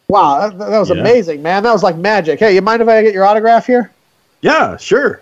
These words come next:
Speaker 1: Yeah, I
Speaker 2: Sure.
Speaker 1: mean, just I've, I've never seen anything like that before. Just all, there were magicians, and then all of a sudden there were no magicians.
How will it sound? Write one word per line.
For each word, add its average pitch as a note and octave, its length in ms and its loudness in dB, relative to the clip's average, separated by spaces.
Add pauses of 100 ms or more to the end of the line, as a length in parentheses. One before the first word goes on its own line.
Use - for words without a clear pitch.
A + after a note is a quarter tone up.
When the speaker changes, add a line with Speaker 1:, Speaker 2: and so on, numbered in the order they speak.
Speaker 1:
Yeah, B3+ 140 2
I F#3 60 2
Speaker 2:
Sure. F3 80 -4
Speaker 1:
mean, E3+ 120 -6
just F3+ 200 -18
I've, E3+ 260 -2
I've F#3 240 2
never G3+ 200 -2
seen G#3+ 220 -2
anything F3+ 280 2
like E3+ 200 2
that F3 160 0
before. C#3+ 320 0
Just C3+ 220 -12
all, E3 100 0
there E3 180 4
were E3+ 100 4
magicians, B3 580 -2
and F#3 80 -6
then F#3+ 80 0
all A3 100 2
of A3 60 -2
a - 20 -18
sudden C4 160 2
there C#4 100 -2
were C#4 80 0
no D4 140 -2
magicians. C#4 640 -4